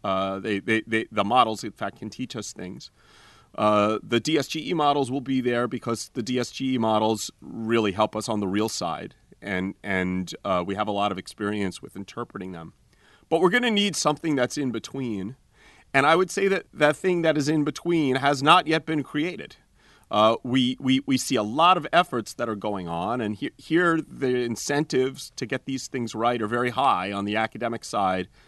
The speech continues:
and on the central banking side of people trying to put together models that have financial intermediation more embedded in them, but they are more traditional,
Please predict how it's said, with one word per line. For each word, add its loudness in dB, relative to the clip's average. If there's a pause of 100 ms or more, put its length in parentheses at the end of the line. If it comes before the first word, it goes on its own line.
(200)
and 2
on 2
the 0
central -10
banking -4
side -4
of -10
people -8
trying -2
to -14
put -6
together -2 (380)
models 2 (280)
that 2
have 2
financial -2
intermediation -2
more 2
embedded 2
in -2
them, -4 (500)
but 4
they 6
are 10
more 6
traditional, 2